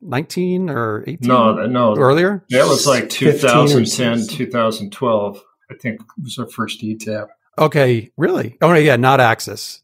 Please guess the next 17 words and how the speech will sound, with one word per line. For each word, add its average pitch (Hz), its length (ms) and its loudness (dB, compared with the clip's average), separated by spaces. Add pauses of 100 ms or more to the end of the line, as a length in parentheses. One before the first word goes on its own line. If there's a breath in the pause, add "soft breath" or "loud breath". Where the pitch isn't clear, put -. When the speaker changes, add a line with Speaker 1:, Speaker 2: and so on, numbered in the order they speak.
Speaker 1:
E 131 100 -2
tap. 98 340 -8 (300)
Yep. 117 140 0
Speaker 2:
Yeah. 110 220 0
Speaker 1:
Okay. 104 260 -6 (240)
Speaker 3:
Yeah, 131 240 0
Axis 156 520 2
would 139 80 6
have 120 100 0
been 123 140 4
about 120 260 2
two 131 160 -2
thousand 117 400 0
eighteen 117 560 -2
or 139 100 -2
so. 135 200 -2
Speaker 2:
Yeah. - 160 -2